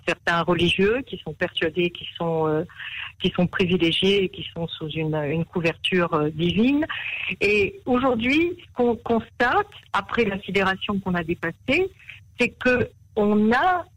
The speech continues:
subi une agression qui était invisible, mais qui est réelle,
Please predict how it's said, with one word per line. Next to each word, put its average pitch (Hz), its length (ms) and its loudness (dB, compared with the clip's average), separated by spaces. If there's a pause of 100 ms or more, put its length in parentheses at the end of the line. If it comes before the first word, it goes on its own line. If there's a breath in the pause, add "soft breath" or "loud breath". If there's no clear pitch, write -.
(160)
subi 226 600 0
une 220 220 4
agression 226 720 -2 (180)
qui 196 100 -2
était 185 200 -2
invisible, 190 720 0 (360)
mais 190 80 2
qui 190 140 0
est 180 60 0
réelle, 196 480 2